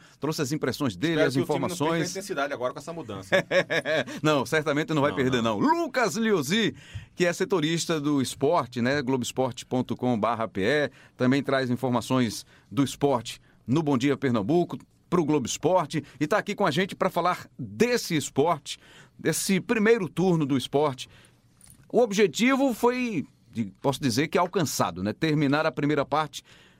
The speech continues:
Speaker 1: entre os quatro, lá na parte de cima. O objetivo do segundo turno é permanecer por aí, no mínimo na quarta posição, Lucas. Como é que tá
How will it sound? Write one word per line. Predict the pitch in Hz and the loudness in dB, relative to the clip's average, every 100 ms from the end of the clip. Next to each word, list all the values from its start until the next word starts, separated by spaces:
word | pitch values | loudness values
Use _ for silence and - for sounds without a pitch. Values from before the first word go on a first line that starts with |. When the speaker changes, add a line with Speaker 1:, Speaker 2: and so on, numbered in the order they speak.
| _ | _
Speaker 1:
entre | - 147 165 | 0 0 0
os | 151 | -4
quatro, | - 147 120 - 80 - _ - | 0 2 2 -4 -14 -16 _ -8
lá | 101 147 | 0 0
na | 160 | 0
parte | 123 156 156 | -2 -4 -4
de | 135 | -4
cima. | - 165 139 90 - - _ _ | 0 2 2 -2 -8 -20 _ _
O | - 165 | 0 2
objetivo | 185 202 233 214 | 4 2 2 2
do | 196 | 0
segundo | 190 202 | 2 2
turno | 170 240 262 254 _ | 4 4 4 0 _
é | - | -6
permanecer | - 170 214 196 143 233 | -2 0 2 2 4 2
por | 262 285 | 4 4
aí, | 185 120 | 4 2
no | 82 208 262 | 2 2 4
mínimo | 220 214 226 294 311 302 294 294 262 - - - | 4 6 6 4 4 4 4 4 4 -2 -16 -6
na | 175 | -4
quarta | 196 190 190 | -2 -2 -2
posição, | 190 175 147 151 135 | -2 -2 -2 0 0
Lucas. | 117 95 95 - | 0 -2 -4 -4
Como | 143 160 | -4 -4
é | |
que | - | -2
tá | 151 143 | -2 -2